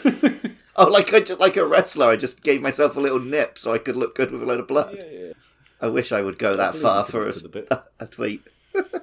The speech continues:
Speaker 2: Next up, ooh, Pokemon Red versus Pokemon Blue.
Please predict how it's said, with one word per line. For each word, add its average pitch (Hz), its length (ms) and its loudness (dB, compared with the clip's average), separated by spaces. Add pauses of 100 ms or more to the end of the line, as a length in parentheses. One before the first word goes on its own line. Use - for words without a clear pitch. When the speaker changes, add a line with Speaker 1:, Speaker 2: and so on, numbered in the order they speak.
(2250)
Speaker 2:
Next - 320 -2
up, 202 260 2 (400)
ooh, 370 640 -2 (840)
Pokemon 120 360 -4
Red 147 340 2 (400)
versus - 240 -14
Pokemon 180 500 -12
Blue. - 680 -10